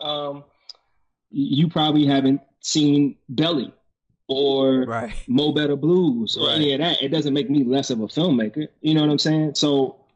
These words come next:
Speaker 1: I mean, for them to, to really champion diversity in that way and, and make me feel like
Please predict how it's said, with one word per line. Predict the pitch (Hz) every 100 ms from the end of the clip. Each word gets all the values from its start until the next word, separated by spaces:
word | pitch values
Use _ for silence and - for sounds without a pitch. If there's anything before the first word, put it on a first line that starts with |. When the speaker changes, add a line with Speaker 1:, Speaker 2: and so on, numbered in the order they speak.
| _
Speaker 1:
I | 127
mean, | 139
for | 127 139
them | 147 151
to, | 147 135 117
to | 131
really | 143 139
champion | 117 139 135 127 123
diversity | 113 110 127 135 131 117
in |
that | 117 110
way | 117 139 127 113 _ _ _ _ _
and, | 127 123 113 113 113
and | 123 120
make | 127 127
me | 127
feel | - 127 120
like | 113 110 107 -